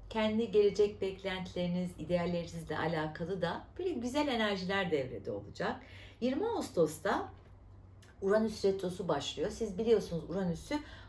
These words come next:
altıncı evinizde, e, misafir ediyorsunuz. Yani rutininiz, e, sağlığınız, <coughs> günlük, e, üst baş kılık kıyafet, yeme içme, rutin dediğimiz her şey. Gittiğiniz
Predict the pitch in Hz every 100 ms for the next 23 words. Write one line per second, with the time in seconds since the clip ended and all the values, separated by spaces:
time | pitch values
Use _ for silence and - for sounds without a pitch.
0 | - 180 208 202 220 214 214 170 160 135
1 | - 139 123 - - 135 127 131 143 143
2 | 117 131 120 - 104 - - 185 254 -
3 | - - - - - - - - 247 240
4 | 196 180 185 214 226 208 165 156 156 -
5 | - - 165 170 165 - 208 202 185 180
6 | 156 147 - - - - - 262 196 175
7 | 202 202 208 - - - - - - -
8 | - 170 175 - 208 - - 208 202 -
9 | 208 208 - 214 208 208 214 208 - 180
10 | 190 202 208 214 180 - 208 208 196 208
11 | 269 180 170 160 170 220 214 175 151 -
12 | 123 107 - - - - - 226 - 220
13 | 214 214